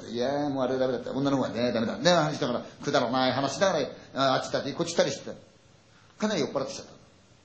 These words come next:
「おい、もうまずいよ、お前。そろそろお前帰らないと電車なくなっちゃうよ。」って言ったら、「いいよ。」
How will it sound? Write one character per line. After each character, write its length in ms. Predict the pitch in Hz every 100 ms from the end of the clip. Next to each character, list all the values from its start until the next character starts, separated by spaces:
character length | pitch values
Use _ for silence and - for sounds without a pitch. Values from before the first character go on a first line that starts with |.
| -
「お 160 | - 196
い、 60 | 139
も 100 | 151
う 20 |
ま 160 | 147
ず 80 | 196
い 60 | 214
よ、 100 | 185
お 20 |
前。 460 | 156 147 135 117 104 -
そ 80 | 160
ろ 60 | 175
そ 100 | 156
ろ 60 |
お 20 |
前 160 | 139 139
帰 60 | 156
ら 80 |
な 140 | 156 147
い 20 |
と 180 | 120 117
電 120 | 156
車 80 | 156
な 60 |
く 60 | 156
な 60 | 151
っ 20 |
ち 120 | 160
ゃ 80 | 151
う 20 |
よ。」 160 | 139 110
っ 40 |
て 100 | -
言 100 | 104
っ 20 |
た 60 | 107
ら、 140 | 127
「い 100 | 113
い 60 | 135
よ。」 100 | 123